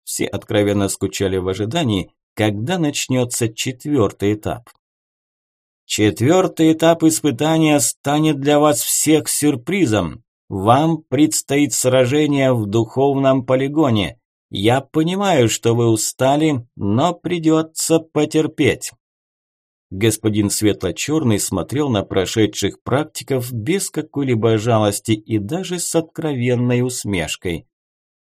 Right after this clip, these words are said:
"Испытание проходится по двое. Тот, кто пройдёт его быстрее своего оппонента, получает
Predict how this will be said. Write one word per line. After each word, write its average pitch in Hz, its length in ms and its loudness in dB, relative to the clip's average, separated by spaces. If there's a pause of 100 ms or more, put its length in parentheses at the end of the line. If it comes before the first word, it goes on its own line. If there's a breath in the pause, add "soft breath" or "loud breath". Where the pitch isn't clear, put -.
(200)
"Испытание 165 960 0
проходится 160 800 2
по 147 200 2
двое. 143 540 0 (380)
Тот, 160 340 2
кто - 300 -4
пройдёт 147 480 2
его 147 160 4
быстрее 135 560 2
своего 123 380 4
оппонента, 131 920 2 (160)
получает 156 840 2